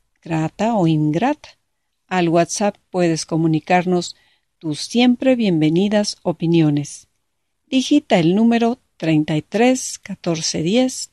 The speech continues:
treinta y tres veintisiete. WhatsApp treinta y tres catorce diez treinta y tres veintisiete. Por Face, Mártires del Hercio. Y página de internet, o como decía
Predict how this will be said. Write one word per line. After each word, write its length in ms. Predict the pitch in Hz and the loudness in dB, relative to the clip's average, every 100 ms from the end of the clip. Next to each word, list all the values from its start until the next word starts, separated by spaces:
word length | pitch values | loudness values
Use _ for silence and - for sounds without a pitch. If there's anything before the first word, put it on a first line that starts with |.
| _ | _
treinta 440 | 185 175 151 170 160 | -2 0 0 0 -4
y 60 | |
tres 560 | - 226 247 254 - - | -4 -2 0 0 -6 -14
veintisiete. 960 | 247 185 208 214 214 - 190 170 147 - _ _ _ _ _ _ | -2 0 0 -2 -6 -2 -2 -2 -8 -20 _ _ _ _ _ _
WhatsApp 500 | - 175 - - 208 _ _ _ _ | -8 -6 -4 -2 -2 _ _ _ _
treinta 400 | - 247 233 - | -4 0 0 -2
y 60 | 165 | -6
tres 480 | - 208 214 208 - | -2 -2 -2 -4 -8
catorce 580 | 170 - 185 180 - 165 | -8 -4 -4 -4 -6 -2
diez 380 | 190 202 - _ _ _ | -2 -2 -6 _ _ _
treinta 460 | 226 233 214 196 170 | -2 0 0 -2 -4
y 60 | |
tres 500 | 165 190 196 202 - _ | -4 -2 -2 -2 -10 _
veintisiete. 1080 | - 196 202 202 202 202 - 185 156 - - _ _ _ _ _ _ - | -2 0 0 -2 -6 -6 -2 0 0 -4 -20 _ _ _ _ _ _ -4
Por 160 | 175 | -4
Face, 480 | - 190 202 - - _ _ _ | 0 0 0 -4 -12 _ _ _
Mártires 600 | 185 165 151 170 165 160 | 0 0 0 -4 -4 -4
del 220 | 196 196 247 | -4 -4 0
Hercio. 480 | 233 - - 226 - _ _ _ _ _ _ _ | 0 0 -4 -4 -6 _ _ _ _ _ _ _
Y 120 | 240 | -8
página 480 | - 311 302 311 302 | -2 -2 2 4 4
de 80 | 247 | 2
internet, 680 | 214 190 170 165 165 156 - _ | 0 0 -2 2 0 0 -6 _
o 140 | 180 170 | -4 0
como 280 | 160 160 | 2 2
decía 540 | 160 165 - 233 175 | 2 -2 0 2 0